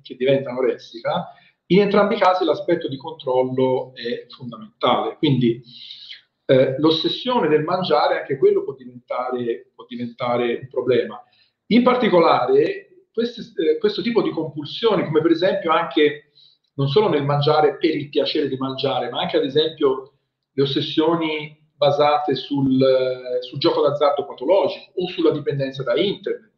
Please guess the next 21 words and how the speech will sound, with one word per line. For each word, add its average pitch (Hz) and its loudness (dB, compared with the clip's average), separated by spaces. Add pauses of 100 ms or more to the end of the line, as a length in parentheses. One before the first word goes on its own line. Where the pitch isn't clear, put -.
(120)
o 170 4
sulla 165 2
dipendenza 147 0
da, 135 0
come 131 -8
dicevamo 127 -4
prima, 135 0
dei 123 0
dispositivi, 127 -2 (440)
sono 170 2
ossessioni 175 -4
di 175 -8
solito 151 -2
basate 139 -2
sul - -12
piacere. - -2 (840)
Quindi, 165 -2
come 175 2
nel 147 2
gioco 156 2
d'azzardo, 143 -2